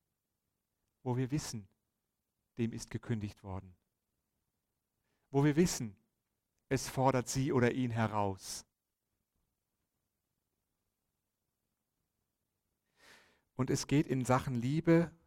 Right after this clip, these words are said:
um die Person in unserer Gemeinde, die vielleicht immer etwas auszusetzen weiß.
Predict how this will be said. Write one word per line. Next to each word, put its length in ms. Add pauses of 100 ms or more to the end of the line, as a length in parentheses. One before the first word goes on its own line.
(400)
um 220
die 180
Person 480
in 100
unserer 220
Gemeinde, 500
die 100
vielleicht 400
immer 280
etwas 300
auszusetzen 720
weiß. 400